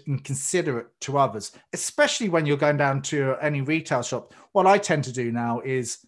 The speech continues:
when I go into a, a,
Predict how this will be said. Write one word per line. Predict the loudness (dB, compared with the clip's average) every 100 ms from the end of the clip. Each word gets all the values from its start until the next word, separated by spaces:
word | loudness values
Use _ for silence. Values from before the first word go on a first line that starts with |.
| _ _ _ _ _ _
when | 0 4
I | 4
go | 4 4 4 4 0 0
into | 0 0 -2 -4 -4 -4 -4
a, | -2
a, | -2 -2 -2